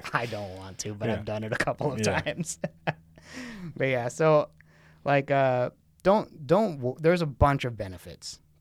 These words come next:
Speaker 1: to building strength. There's not, there's not a really an excuse not to do some, some sort of strength training.
Speaker 2: Something.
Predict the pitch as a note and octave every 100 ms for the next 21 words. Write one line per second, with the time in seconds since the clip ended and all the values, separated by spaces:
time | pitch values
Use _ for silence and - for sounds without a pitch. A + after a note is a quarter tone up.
0 | _ - B2+ A#2 A2 G#2+ G2+ A#2+ B2 B2
1 | A#2+ - F2+ G2 _ _ _ _ _ _
2 | _ _ _ _ _ _ _ - C3 B2
3 | C#3+ D#3 D3+ - C#3 C3+ C#3+ D3+ D#3 -
4 | D3 B2 B2+ C#3 C3+ B2+ A#2+ A2+ - -
5 | B2 B2 - A2 A#2 A#2 A2 A2 A2+ A2+
6 | - _ _ - C3+ C#3 C3+ B2 A#2+ -
7 | A2+ A2 - A2 G#2+ G2 A#2+ - - -